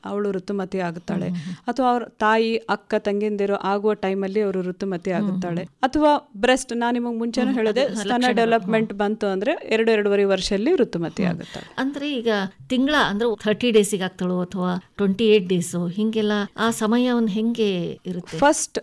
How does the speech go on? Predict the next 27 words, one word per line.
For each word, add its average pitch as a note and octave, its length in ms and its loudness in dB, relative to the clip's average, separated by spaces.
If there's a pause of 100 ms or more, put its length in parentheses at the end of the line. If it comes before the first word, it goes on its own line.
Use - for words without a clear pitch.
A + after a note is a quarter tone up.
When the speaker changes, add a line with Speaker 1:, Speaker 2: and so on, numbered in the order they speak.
Speaker 1:
ಅಂದ್ರೆ A#3+ 520 -2
ಮೊದಲನೇ C#4 640 2
ದಿವಸ B3 340 -2
ಋತುಚಕ್ರ A3+ 560 0
ಕಂಡ G#3 240 -4
ತಕ್ಷಣ F#3+ 420 -8
Speaker 2:
ಹ್ಮ್. G#3 220 -6
Speaker 1:
ಅವಳು G3 220 0 (180)
ಎರಡು C4+ 280 6
ಮೂರು D#4 280 6
ವರ್ಷದವರೆಗೂ A#3+ 760 4
ಅವಳು A3 340 2
ಋತುಚಕ್ರ G#3+ 500 0
ಸರಿ G3+ 260 0
ಇರೋದಿಲ್ಲ. F3 420 0 (100)
Speaker 2:
ಹ್ಮ್, A3 220 -6
Speaker 1:
ಅಂದ್ರೆ G#3+ 180 0
Speaker 2:
ಹ್ಮ್. E3 100 -2
Speaker 1:
ತಿಂಗಳಿಗೆ B3+ 360 4
ತಿಂಗಳಿಗೆ A3+ 340 2
ಬರೋದಿಲ್ಲ. F#3+ 460 2
Speaker 2:
ಹ್ಮ್. E3+ 300 -8
Speaker 1:
So C#4 160 0
ಅದಕ್ಕೆ C#4 220 2
ಹೆದರೋದಂತೂ B3+ 600 2
ಏನೂ A3 260 4
ಇಲ್ಲ. F3+ 200 -2